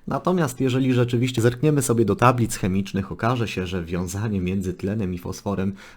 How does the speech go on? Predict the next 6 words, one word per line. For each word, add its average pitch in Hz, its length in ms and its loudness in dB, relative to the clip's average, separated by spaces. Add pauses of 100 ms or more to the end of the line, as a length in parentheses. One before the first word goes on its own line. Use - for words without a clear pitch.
ma 123 260 2
standardową 110 720 0
przeciętną 98 840 -2
wartość 95 500 -4
energetyczną. 90 760 -4 (800)
Natomiast 123 920 0